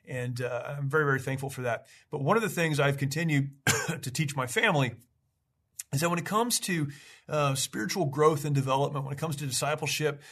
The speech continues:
we need mentors, we need people speaking into our lives, we need to hear the Bible preached, we need to be in church on Sunday and be around other people who communicate that to us.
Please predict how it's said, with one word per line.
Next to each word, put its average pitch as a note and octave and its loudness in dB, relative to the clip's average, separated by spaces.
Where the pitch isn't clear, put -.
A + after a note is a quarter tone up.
we D#3 0
need E3+ 2
mentors, D#3 0
we D3 -4
need E3 -4
people E3+ -4
speaking D3+ -4
into D3 0
our D3 2
lives, D3+ 4
we D3 -4
need D#3+ -4
to D#3+ -4
hear D#3+ -2
the C#3+ -2
Bible C#3+ 2
preached, D3+ -6
we C#3+ -2
need D#3 -2
to E3 -4
be E3 -2
in D#3+ 0
church D#3+ -4
on D#3+ 0
Sunday D#3 0
and D#3 -2
be D#3 0
around D#3+ 0
other D3+ 0
people D3 -2
who C#3 2
communicate C#3+ -2
that C#3 0
to D3+ -2
us. C3+ 0